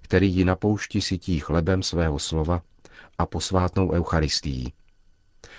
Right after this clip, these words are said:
Církev tak v každém soužení uprostřed všech zkoušek, které ji potkávají během staletí v různých částech světa, snáší pronásledování,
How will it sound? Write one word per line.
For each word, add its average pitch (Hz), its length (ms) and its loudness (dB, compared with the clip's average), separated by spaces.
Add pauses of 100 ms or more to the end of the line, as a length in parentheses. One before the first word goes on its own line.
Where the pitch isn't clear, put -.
(180)
Církev 110 440 2
tak - 180 2
v - 120 -20
každém 92 440 2
soužení 82 640 0
uprostřed 82 600 -4
všech - 280 -4
zkoušek, - 580 -4 (100)
které 82 260 0
ji 76 100 -2
potkávají 82 760 0
během 71 280 -2
staletí 85 680 -2 (360)
v 76 60 -2
různých 82 420 2
částech 85 500 0
světa, 82 400 0 (560)
snáší 90 500 2
pronásledování, 90 1120 2